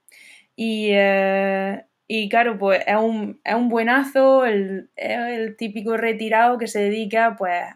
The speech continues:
a hacer todo lo que puede porque el rugby femenino funcione bien. Y enseguida nos respondió y nos dijo, "Vosotras veniros, eh,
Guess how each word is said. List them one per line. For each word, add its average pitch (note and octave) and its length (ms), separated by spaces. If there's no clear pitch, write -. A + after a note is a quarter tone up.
a F#3+ 280
hacer G#3 260
todo A3 180
lo G#3+ 100
que G#3 100
puede G#3+ 340
porque G3+ 260
el G3+ 140
rugby G#3 240
femenino G3+ 580
funcione G#3 500
bien. C4 520
Y G#3+ 160
enseguida G3+ 360
nos G#3 120
respondió G#3+ 460
y - 20
nos G#3+ 140
dijo, G3+ 420
"Vosotras C4 420
veniros, F3+ 520
eh, F#3 360